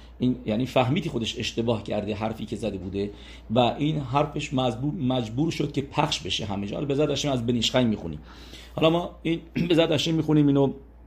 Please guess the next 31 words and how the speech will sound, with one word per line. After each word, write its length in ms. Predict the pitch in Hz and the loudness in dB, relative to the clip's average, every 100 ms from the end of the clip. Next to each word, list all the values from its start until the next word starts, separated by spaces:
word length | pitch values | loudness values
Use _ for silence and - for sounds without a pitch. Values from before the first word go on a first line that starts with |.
| - - - - - - - - | -20 -20 -20 -20 -20 -20 -20 -6
که 340 | - 139 131 127 - - | 4 8 6 4 -14 -2
بنی 560 | 123 143 160 196 196 - - - | 6 6 6 4 2 -6 -12 -2
گیلاد، 560 | 127 143 147 143 127 127 | 4 4 6 4 4 0
می‌دونیم 320 | 143 139 127 | -2 -2 0
که 260 | 127 123 - - - 120 | 0 0 -4 -18 -12 0
اینا 240 | 131 139 | 2 2
اومدن 320 | 127 127 143 | 2 2 2
پلوی 300 | 139 123 139 | 2 2 2
یفتخ 260 | 120 131 123 | 2 2 2
و 80 | 117 | 0
گفتن 300 | 117 135 123 | -2 -2 -2
بهشون 240 | 127 143 | -2 -2
کمک 280 | 120 117 127 | -2 -2 0
بکنه 360 | 131 127 123 117 | -2 0 2 4
راجع 240 | 110 120 | 4 4
به، 280 | 123 120 117 - - - | 4 4 2 -8 -20 0
اه، 300 | 113 107 104 - | 6 6 4 0
اه، 100 | 101 | -2
ب-، 120 | 92 110 101 95 98 | 0 -4 -4 -8 -6
ب-، 80 | 104 | -2
برای 440 | 110 110 123 127 | 0 2 2 0
جنگ 340 | 107 120 127 110 104 | 0 0 0 -2 0
با 260 | 117 117 - | 2 2 2
امون. 360 | 113 117 101 76 - - - - - - - - - - - - - 123 | 2 4 2 -2 -10 -18 -18 -18 -20 -20 -20 -20 -20 -20 -20 -20 -8 -4
اوکی. 340 | 113 120 - - - - - - - | 0 0 0 -10 -20 -20 -20 -18 -2
یعنی 120 | 156 151 | 2 6
قبل 180 | 151 | 8
از 100 | 143 | 6
که 100 | 143 | 4
بریم 180 | 135 135 | 4 4
جلوتر، 600 | 127 127 127 175 147 139 | 6 4 6 6 6 6